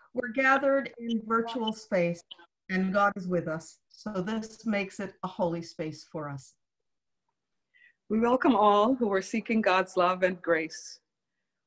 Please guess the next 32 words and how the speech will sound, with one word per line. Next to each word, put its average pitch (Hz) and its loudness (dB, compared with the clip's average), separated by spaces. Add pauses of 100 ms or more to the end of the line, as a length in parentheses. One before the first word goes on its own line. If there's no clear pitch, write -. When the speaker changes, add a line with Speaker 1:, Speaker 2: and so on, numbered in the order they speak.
(140)
Speaker 2:
We 190 0
welcome 208 4
all 180 2
because 175 -2
God 180 2
welcomes 156 -2
all. 147 -6 (1400)
We 190 2
encourage 214 2
young 214 6
children 214 2
to 214 -10
participate 170 -2 (200)
and 175 -2
make 190 -2
their 196 2
presence 185 -2
known. 208 0 (680)
We 196 -2
come 226 4
from 190 0
a 170 -2
wide 175 4
variety 202 4
of 202 -4
places 170 0
in 170 -4
earth 190 0 (540)
and 180 -2
individual 202 0
spiritual 175 0
journeys. 160 -4